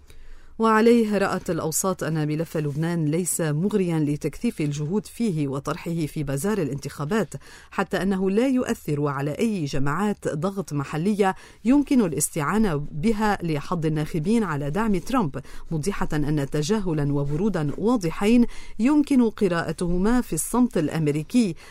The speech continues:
عن التصريحات التي أدلى بها الرئيس الفرنسي في لبنان عندما وصف حزب الله بأنه جزء من النسيج اللبناني وبأن نوابه منتخبون،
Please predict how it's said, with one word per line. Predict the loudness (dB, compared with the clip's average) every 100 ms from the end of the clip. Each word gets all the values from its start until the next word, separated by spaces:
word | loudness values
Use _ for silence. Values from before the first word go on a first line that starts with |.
| -4
عن | -2
التصريحات | -2 -2 -4 -4 -2 -2 0
التي | -2 -2 -4
أدلى | -2 0 0
بها | 0 -2
الرئيس | -4 -4 -6
الفرنسي | -6 -4 -4 -2 -2
في | -2
لبنان | -4 0 4 6 4 2 -14 -2
عندما | 2 4 2
وصف | 2 0 -2 -4
حزب | -2 -4 -2
الله | 0 2 2
بأنه | 2 -2 -2 -2 -2
جزء | 0 0 0 2
من | 2 2 0
النسيج | 0 -2 -2 -2 0
اللبناني | -2 -2 -2 2 4 2 -4 -12 -4
وبأن | -2 0 0 0 0
نوابه | 0 0 0 0 0
منتخبون، | 2 2 2 -2